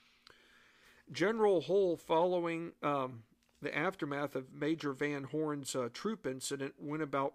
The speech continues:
ordering another expedition into Canada.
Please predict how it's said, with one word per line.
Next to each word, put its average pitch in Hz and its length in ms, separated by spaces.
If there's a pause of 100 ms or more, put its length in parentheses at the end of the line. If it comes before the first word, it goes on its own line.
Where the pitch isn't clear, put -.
ordering 156 640
another 151 420
expedition 139 680
into 123 160
Canada. 131 640